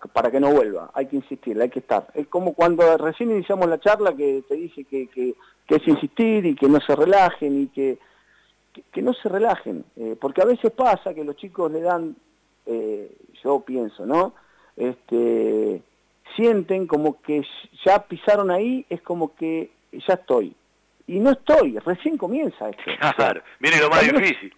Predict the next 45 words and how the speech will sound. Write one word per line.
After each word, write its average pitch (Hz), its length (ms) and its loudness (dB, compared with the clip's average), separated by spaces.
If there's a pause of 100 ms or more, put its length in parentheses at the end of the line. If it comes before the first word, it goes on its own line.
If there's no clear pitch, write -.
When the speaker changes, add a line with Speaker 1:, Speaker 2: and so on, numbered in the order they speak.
(600)
Speaker 1:
Cuando 254 180 2
los 311 140 0
chicos 392 220 2
están 214 220 2
ahí, 170 280 0
recién 247 400 0
comienzan. 247 720 0
Ahora, 180 480 4
el 190 140 0
recorrido 277 580 -4
que 202 120 -6
vos 214 220 0
hiciste 160 440 -12
para 151 180 0
llegar 233 320 -2
ahí 359 200 -2
está 226 280 -2
perfecto, 160 540 -8
te - 120 -2
lo 180 120 2
ganaste. 143 520 0 (380)
Pero 113 160 0
acá 143 140 0
empieza 269 280 -2
la 156 120 2
otra 131 140 0
etapa, 165 600 0
donde 143 260 -2
tenés 220 260 -4
que 202 160 0
doblegar 170 600 2 (380)
todo 330 240 0
lo 196 120 0
que 165 100 -16
hiciste 302 320 -8
y - 20 -10
tenés 233 260 -6
que 254 80 -8
justificar 185 640 -2
por 156 140 0
qué 233 120 -2
estás 214 260 -2
ahí. 175 280 0 (220)
Speaker 2:
Ujú. 95 300 -20 (260)
Speaker 1:
Entonces, 147 480 0